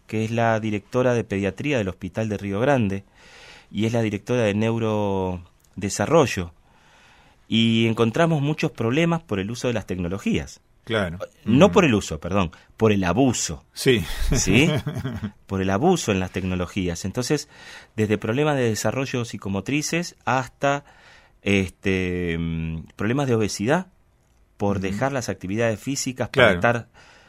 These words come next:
Speaker 1: con la tecnología.
Speaker 2: Una vida absolutamente sedentaria, ¿no?
Speaker 1: Somos la provincia que tiene el índice más alto de obesidad en el país. Y lo decimos en la radio, lo decimos en todos lados, lo escuchamos, nos llama la atención, pero mañana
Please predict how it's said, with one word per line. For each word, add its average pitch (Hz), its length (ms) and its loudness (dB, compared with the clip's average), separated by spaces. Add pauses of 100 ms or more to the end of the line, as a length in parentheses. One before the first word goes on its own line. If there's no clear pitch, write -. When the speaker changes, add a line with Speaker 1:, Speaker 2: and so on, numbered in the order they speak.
(200)
Speaker 1:
con 92 580 -2
la 95 160 -2
tecnología. 92 720 -2
Speaker 2:
Una 104 160 -4
vida 110 140 2
absolutamente 107 500 -2
sedentaria, 87 800 0
¿no? 107 140 -4
Speaker 1:
Somos 143 300 2 (160)
la 110 200 2
provincia 135 540 -2
que 110 140 -6
tiene 127 180 -2
el 120 100 -2
índice 131 380 -4
más 143 340 -2
alto 143 300 -4
de 107 80 -4
obesidad 101 380 -6
en 120 80 -4
el 104 80 -8
país. 104 520 -10 (2000)
Y 107 100 2
lo 104 100 4
decimos 151 460 0
en 135 100 2
la 123 100 2
radio, 123 480 0
lo 95 120 -4
decimos 120 440 -4
en 104 140 -2
todos 117 280 -4
lados, 120 380 -2 (480)
lo 110 140 4
escuchamos, 143 800 4
nos 98 220 0
llama 160 180 4
la 156 80 4
atención, 135 580 -2
pero 107 180 0
mañana 143 640 4